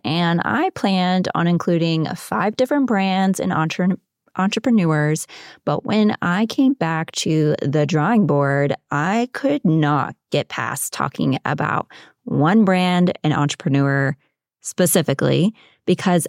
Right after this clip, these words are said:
I know her and her business directly. That felt authentic. That felt the right thing to do.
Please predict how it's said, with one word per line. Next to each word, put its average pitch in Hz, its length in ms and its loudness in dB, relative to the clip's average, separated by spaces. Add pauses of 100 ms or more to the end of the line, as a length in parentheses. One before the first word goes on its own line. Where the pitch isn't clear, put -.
I 151 560 0
know 151 320 4
her 160 560 0
and 143 100 0
her 143 140 0
business 135 520 0
directly. - 540 -4 (480)
That 170 160 -2
felt 208 220 0
authentic. 147 560 0
That - 180 -6
felt - 380 -6 (420)
the 151 240 2
right 143 360 2 (100)
thing 160 240 0
to - 100 -4
do. 285 340 0